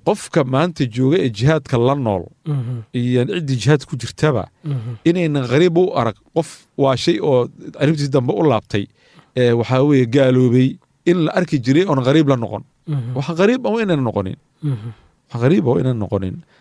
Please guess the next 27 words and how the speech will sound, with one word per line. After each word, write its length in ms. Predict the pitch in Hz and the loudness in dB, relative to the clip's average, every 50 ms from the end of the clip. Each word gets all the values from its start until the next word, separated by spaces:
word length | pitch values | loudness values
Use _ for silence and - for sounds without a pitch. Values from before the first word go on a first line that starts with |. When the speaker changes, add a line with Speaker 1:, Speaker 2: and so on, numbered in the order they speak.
| _ _ _ | _ _ _
Speaker 1:
Dadka 220 | 180 170 - - - | -2 -2 -2 -2 -2
quruntii 400 | 151 143 165 202 190 - - 170 | 2 4 4 4 2 2 0 0
annaga 240 | 151 165 170 147 | 2 2 2 2
naga 160 | 135 135 156 156 | 2 2 2 0
fadli 260 | - 151 123 117 113 | 0 -2 -2 -2 -2
badnayd 420 | 104 113 - - 110 120 139 135 | -2 -4 -4 -2 0 0 0 0
baa 140 | 120 120 110 123 | 2 0 0 0
waxaas 360 | 127 - - 110 101 101 - - | 0 -2 -4 -4 -4 -4 -4 -2
oo 120 | - 135 | -2 -2
kale 240 | 131 - - 107 - - _ _ _ _ _ | -2 -4 -6 -8 -8 -8 _ _ _ _ _
marmar 240 | 120 113 120 151 180 | -2 -2 0 0 -2
ay 80 | - 151 | -2 -4
dhici 180 | 147 - - 127 | -6 -6 -6 -4
jireen, 240 | 104 104 95 101 107 | -4 -2 -2 -2 -2
soo 160 | - 160 175 | 0 0 0
ma? 160 | 170 131 - - - | 0 -2 -4 -6 -6
Speaker 2:
Mhm. 320 | 156 143 131 107 120 120 - _ | -6 -6 -6 -6 -8 -12 -10 _
Speaker 1:
Waa 120 | - 151 165 | -2 0 0
in 80 | 160 180 - | 0 0 0
cibro 240 | - 143 123 - 180 | 0 0 2 2 2
noogu 260 | 180 165 143 143 180 | 2 2 2 2 2
sugnaato 680 | 180 - - 139 135 123 117 113 113 - - 165 165 151 - _ _ _ - - - - _ _ - | 2 0 -2 -2 -2 0 0 0 0 0 2 0 0 0 -2 _ _ _ -20 -20 -20 -20 _ _ -2
inay 160 | 165 175 175 | 0 2 2
wax 160 | 175 170 - | 2 0 0
kale 180 | - 160 131 135 | -2 0 0 0
dhici 160 | 135 - - 127 | -2 -4 -6 -4
karaan. 240 | - 107 101 92 | -2 -2 -2 -2